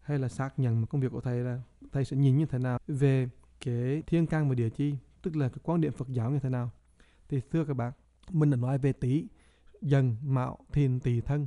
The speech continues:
là sáu cái đặc tính của sáu con vật rồi. Mình nói nếu mà cái người mà tuổi Tý đó thì là mình nên học cái hành mà đừng có tham,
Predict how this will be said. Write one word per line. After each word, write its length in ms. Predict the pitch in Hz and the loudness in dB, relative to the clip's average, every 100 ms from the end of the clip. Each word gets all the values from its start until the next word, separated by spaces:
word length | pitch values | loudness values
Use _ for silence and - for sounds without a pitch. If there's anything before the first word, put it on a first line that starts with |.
| 113 | -4
là 140 | 139 117 | -6 -6
sáu 340 | - 113 135 | -6 -8 -6
cái 120 | 143 | -6
đặc 120 | 120 - | -6 -6
tính 200 | 127 135 - _ _ _ - | -6 -6 -8 _ _ _ -12
của 140 | 147 | -10
sáu 280 | 135 123 131 | -8 -6 -4
con 160 | 160 139 | -2 -2
vật 240 | 117 - | -2 -6
rồi. 220 | 135 120 - _ - _ _ - | -8 -8 -10 _ -20 _ _ -4
Mình 120 | 147 131 | 2 4
nói 180 | 120 | 4
nếu 160 | 123 127 | 2 2
mà 80 | 135 | 0
cái 140 | 165 | 0
người 160 | 143 135 | 2 2
mà 100 | 127 | 0
tuổi 120 | 131 | -4
Tý 260 | - 127 156 | -4 -2 0
đó 80 | 220 - - | -2 -6 -8
thì 120 | 123 | -6
là 100 | 123 | -2
mình 280 | 123 113 117 - - _ _ _ | -2 -2 -4 -10 -20 _ _ _
nên 360 | 127 131 139 143 - | 0 2 4 0 -4
học 280 | - 123 - | -6 -6 -2
cái 100 | 135 | 0
hành 160 | 117 | 2
mà 80 | 113 | 0
đừng 160 | 127 120 | 0 -2
có 80 | 135 | -2
tham, 320 | 131 139 | -2 -2